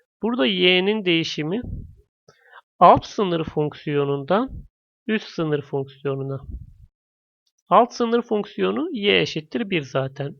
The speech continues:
Üst sınır fonksiyonu x eşittir y kare artı iki. Burada y'yi yalnız bırakmamız lazım.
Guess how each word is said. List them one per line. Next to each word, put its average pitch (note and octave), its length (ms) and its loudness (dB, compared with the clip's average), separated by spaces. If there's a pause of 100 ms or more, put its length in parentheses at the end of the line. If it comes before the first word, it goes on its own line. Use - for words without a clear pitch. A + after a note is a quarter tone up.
Üst C#4 140 -6
sınır G#3+ 320 -2
fonksiyonu G3 560 -4
x - 200 -10
eşittir F#3+ 360 -8
y F#3 160 -2
kare E3 160 0
artı D#3 240 -2
iki. C#3+ 240 -12
Burada E3+ 220 -6
y'yi D#3 380 -2
yalnız D3 400 -2
bırakmamız C#3 560 -6
lazım. C#3 340 -6